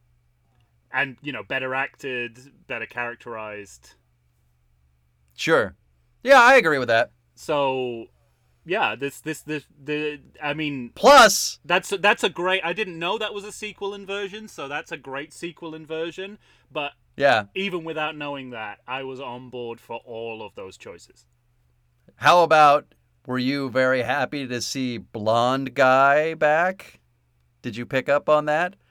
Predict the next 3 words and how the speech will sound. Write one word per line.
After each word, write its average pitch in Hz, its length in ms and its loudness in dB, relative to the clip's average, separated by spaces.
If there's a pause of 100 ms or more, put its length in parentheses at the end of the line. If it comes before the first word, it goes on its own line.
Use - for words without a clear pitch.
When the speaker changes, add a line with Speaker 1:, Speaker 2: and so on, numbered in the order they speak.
(100)
Speaker 1:
Blonde 160 380 -8
Guy? 87 380 -14 (680)
Speaker 2:
Yes. 107 960 -2